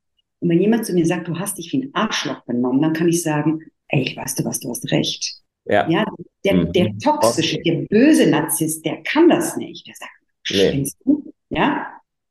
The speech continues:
Speaker 1: So.
Speaker 2: Deswegen gibt's
Speaker 1: Das
Speaker 2: auch so
Speaker 1: heißt,
Speaker 2: wenig
Speaker 1: der
Speaker 2: Diagnosen davon, ne? Weil,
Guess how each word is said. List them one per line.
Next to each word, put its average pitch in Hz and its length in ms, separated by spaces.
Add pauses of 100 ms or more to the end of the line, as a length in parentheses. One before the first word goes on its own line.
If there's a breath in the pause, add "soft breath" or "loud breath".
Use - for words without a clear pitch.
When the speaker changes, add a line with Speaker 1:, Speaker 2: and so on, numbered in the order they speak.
(100)
Speaker 1:
So. 160 340
Speaker 2:
Deswegen 101 220
gibt's 110 160
Speaker 1:
Das 104 100
Speaker 2:
auch - 40
so 110 80
Speaker 1:
heißt, 98 80
Speaker 2:
wenig 110 260
Speaker 1:
der 101 160
Speaker 2:
Diagnosen 107 640
davon, 67 480
ne? 135 220
Weil, 78 500